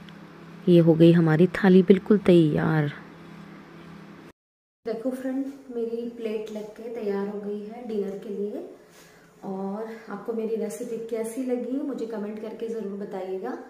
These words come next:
अच्छी लगी तो like, share, subscribe कीजिएगा। ये झटपट से बनने वाली recipe है। और जैसे कोई अचानक से guest आ जाए तो उसके लिए, क्योंकि इसमें कुछ नहीं है ऐसा, Steam में बन जाएगी। इतने में आप आटा गूंदोगे ना,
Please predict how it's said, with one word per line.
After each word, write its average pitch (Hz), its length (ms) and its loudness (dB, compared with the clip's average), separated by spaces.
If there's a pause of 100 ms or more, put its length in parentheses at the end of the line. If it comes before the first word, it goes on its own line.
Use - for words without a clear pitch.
(500)
अच्छी 226 300 -8
लगी 277 340 -2 (360)
तो 226 80 -4
like, 226 260 -2
share, 233 240 -2
subscribe 240 580 -4
कीजिएगा। 233 580 -6 (380)
ये 247 140 0
झटपट 269 440 -6
से - 200 -8
बनने 226 320 -4
वाली 220 280 -6
recipe 220 500 -6
है। 214 240 -10 (480)
और 202 240 -6
जैसे 220 220 -4
कोई 233 220 -2
अचानक 233 360 -6
से 240 120 -6
guest 202 360 -8
आ 208 80 -6
जाए 202 260 -8
तो 233 120 -8
उसके 220 260 -8
लिए, 226 220 -4
क्योंकि 262 440 -4
इसमें 277 300 -4
कुछ 277 240 -6
नहीं 233 260 0
है 214 100 -6
ऐसा, 226 240 -10 (360)
Steam 285 300 0
में 285 160 2
बन 240 180 2
जाएगी। 226 380 0 (120)
इतने - 260 -4
में 254 80 2
आप 247 180 -2
आटा 214 240 -4
गूंदोगे 226 420 -2
ना, 254 200 -4